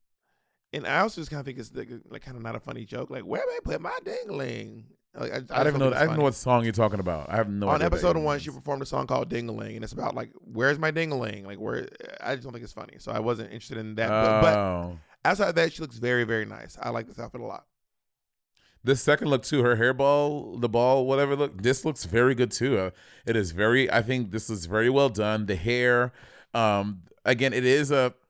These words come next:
Speaker 2: <laughs> a high skirt and some midriff, like, it's like, it's, it's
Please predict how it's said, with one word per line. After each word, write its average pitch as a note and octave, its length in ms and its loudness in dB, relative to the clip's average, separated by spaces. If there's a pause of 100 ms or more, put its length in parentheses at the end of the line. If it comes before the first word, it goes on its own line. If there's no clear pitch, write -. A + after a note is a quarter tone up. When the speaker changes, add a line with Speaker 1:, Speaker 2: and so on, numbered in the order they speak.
Speaker 2:
<laughs> - 800 -14
a G#2+ 80 4
high A2 300 4
skirt C#3+ 560 0 (380)
and A#2+ 460 0
some C3 260 4
midriff, A#2 800 2
like, G2 640 0 (1700)
it's - 100 -6
like, D#3 120 2
it's, - 120 2
it's - 200 0